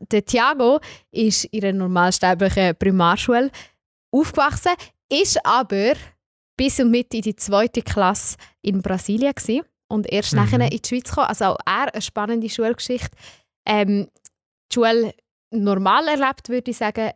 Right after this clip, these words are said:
Speaker 1: ist dann in die Sek gekommen, hat dann, ähm, die Gimmi-Prüfung gemacht, ist ein halbes Jahr im Gimmi gsi und dann wieder zurück. <laughs> Um das können wir vielleicht auch noch sprechen.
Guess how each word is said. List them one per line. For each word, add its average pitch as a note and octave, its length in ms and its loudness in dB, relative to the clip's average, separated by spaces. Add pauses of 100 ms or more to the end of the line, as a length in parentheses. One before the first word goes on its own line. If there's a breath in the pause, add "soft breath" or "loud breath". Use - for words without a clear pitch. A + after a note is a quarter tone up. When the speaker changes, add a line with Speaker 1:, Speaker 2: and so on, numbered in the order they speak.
(180)
Speaker 1:
ist - 240 -6
dann G3 220 -2
in G3 240 -8
die - 40 -10 (100)
Sek - 220 -2
gekommen, C4+ 320 2 (460 soft breath)
hat - 480 -2
dann, G3 440 -2
ähm, F#3+ 180 -2
die - 100 -10
Gimmi-Prüfung C4 500 0
gemacht, G#3+ 320 -2
ist G3 80 -4
ein G3 180 0
halbes F#3+ 180 0
Jahr G3 100 2
im F#3+ 100 0
Gimmi A3 220 2
gsi A3+ 220 -2
und G3 120 -2
dann G3+ 120 2
wieder A#3+ 260 2
zurück. F4+ 320 4
<laughs> C#4+ 800 2
Um A#3 160 2
das C4 240 2
können A#3+ 340 4
wir C4+ 60 2
vielleicht B3+ 180 0
auch B3+ 160 2
noch F#4 160 0
sprechen. C#4 460 -2